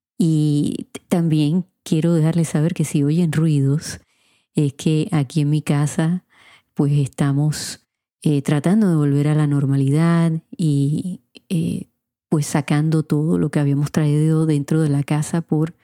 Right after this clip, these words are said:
eh, motivo del huracán Ian. Pero, eh, aprendí mi lección.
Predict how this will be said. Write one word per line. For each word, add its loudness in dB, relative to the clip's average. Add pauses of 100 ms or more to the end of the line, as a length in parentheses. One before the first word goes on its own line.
(720)
eh, 0
motivo 0
del 0
huracán -2
Ian. -2 (380)
Pero, 0 (580)
eh, -2
aprendí 2
mi 2
lección. -2